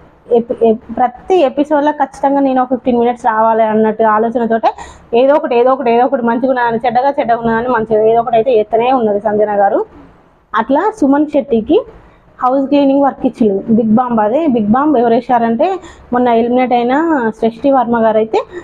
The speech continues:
సుమన్ శెట్టి మీద బిగ్ బాంబ్ వేసింది. అది, ఆ, సంజన గారు ఏం చేశారు, "నీకు క్లీనింగ్ అవసరం లేదు,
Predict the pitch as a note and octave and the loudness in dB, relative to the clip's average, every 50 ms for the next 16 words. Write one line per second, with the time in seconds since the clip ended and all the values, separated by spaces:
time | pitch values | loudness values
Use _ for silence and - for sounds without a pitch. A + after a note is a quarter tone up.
0 | - - - _ - - C4+ C4+ C#4 C#4 C#4 C#4 C4 - B3 A#3 A#3+ B3 C4+ D#4+ | -18 -20 -20 _ -4 0 0 2 2 0 -2 -4 -4 -2 0 0 2 2 2 2
1 | D4+ D#4 B3 G#3 A3+ C4 C4+ B3 A3 A#3 A3+ A3 G3 F#3+ F3 - - - - - | 2 2 2 2 0 0 0 0 -2 -2 0 -2 -2 0 -2 -2 -6 -10 -18 -20
2 | _ _ _ _ _ _ _ _ _ _ _ _ _ _ _ - - A3+ A#3+ B3 | _ _ _ _ _ _ _ _ _ _ _ _ _ _ _ -6 -2 -2 0 2
3 | D4+ G4+ C5 - - F4+ - - - - - A#3 A#3 A#3 A3+ A3+ A3 A3 A3+ A3+ | 2 0 0 -2 -8 -16 -18 -20 -20 -8 -4 -2 0 0 0 0 0 -2 -2 -2
4 | C4 A#3+ B3+ B3+ C#4 D4 D4 D4 C#4+ C#4 C4 B3+ B3 C4 B3+ B3+ - A#3+ A3+ A#3 | -4 -2 0 0 0 2 2 2 2 2 0 0 0 0 0 0 0 0 0 0
5 | A#3 A#3+ A#3+ A#3 C4 A#3 - B3+ B3 B3+ C4 C#4 B3+ G#3 G3+ G3+ - G#3+ G3+ G3+ | 0 -2 -2 -2 -4 -2 0 0 0 2 2 2 2 0 0 -2 -2 0 2 2
6 | G3 G3+ A#3+ F#4+ B4+ | 2 2 2 0 -2